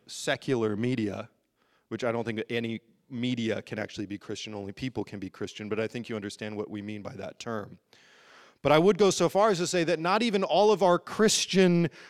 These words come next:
media is actually good for our soul. I mean, if you've watched any Christian media over the last several years, you know that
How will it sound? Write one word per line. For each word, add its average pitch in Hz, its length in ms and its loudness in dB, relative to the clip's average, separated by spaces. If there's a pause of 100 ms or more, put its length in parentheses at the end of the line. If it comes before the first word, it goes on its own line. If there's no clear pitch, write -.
(100)
media 160 540 2
is 147 180 0
actually 175 460 0
good 175 260 2
for 185 200 0
our 156 180 4
soul. 180 680 4 (600)
I - 40 -6
mean, 180 120 6
if 190 100 2
you've 180 320 -2 (100)
watched 208 380 2
any 180 180 4
Christian 147 600 0
media 131 460 2
over 127 260 2
the 127 80 0
last 117 320 0
several 127 340 0
years, 120 380 -2
you 135 100 -2
know 127 300 2
that 120 180 2